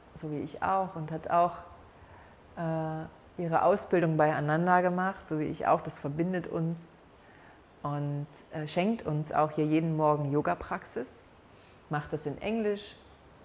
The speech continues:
weil viele Menschen aus Holland hier sind oder aus Belgien und Englisch dann einfach die verbindende Sprache ist. Normalerweise unterrichtet sie hier in Italienisch. Die, äh,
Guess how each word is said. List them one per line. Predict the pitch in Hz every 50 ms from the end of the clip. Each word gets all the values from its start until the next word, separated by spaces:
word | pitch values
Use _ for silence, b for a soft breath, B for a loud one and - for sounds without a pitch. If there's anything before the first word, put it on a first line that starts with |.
| - - -
weil | - 160 156 151 147 143 143 143 143 147 147 - - - - - - - -
viele | - - 175 160
Menschen | 156 156 156 151 - - 151 151 151 143 -
aus | - - 135 -
Holland | 233 247 262 233 220 -
hier | - 208 202 190 185
sind | 185 175 175 175 175 175 175 - B B B B B B B B B B B B
oder | 160 147 147 -
aus | - 143 -
Belgien | - 180 180 202 220 220 190 196 190 175 175 175 180 180 180
und | - - 156 156 151 156 156
Englisch | - - 151 156 165 175 -
dann | 165 156
einfach | - 127 147 - - 160 -
die | - 160
verbindende | 151 - 147 139 - 160 170 170 170 165 151 151
Sprache | 151 - - - - 135 131 156 - - -
ist. | - - 202 - - - - - - - - - - - - - - - - - - - - - - - - - - - B B B B B B B B
Normalerweise | - 143 143 151 151 147 147 147 139 143 120
unterrichtet | 147 151 143 139 147 147 - - 143 -
sie | - 147
hier | 139 147 143
in | 143
Italienisch. | 143 - - 143 143 180 214 220 208 202 190 - - - - - - - - B B B B B B B B B B B B - - - -
Die, | 151 147 143 143 143 143 139
äh, | 139 143 147